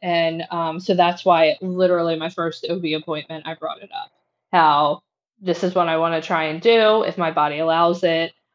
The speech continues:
I'm not gonna, you know, obviously put myself or my baby in harm's way,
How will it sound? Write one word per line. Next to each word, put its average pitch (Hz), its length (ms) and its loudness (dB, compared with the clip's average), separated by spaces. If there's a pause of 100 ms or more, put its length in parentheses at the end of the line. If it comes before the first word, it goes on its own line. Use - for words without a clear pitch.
(100)
I'm 151 340 -2
not 151 260 -4
gonna, 151 360 -6
you 269 100 0
know, 170 160 4
obviously 165 520 0
put - 260 -2 (640)
myself 180 520 2
or 185 60 -4
my 185 140 2
baby 165 340 0
in 160 80 -4
harm's 170 340 -2
way, 175 540 4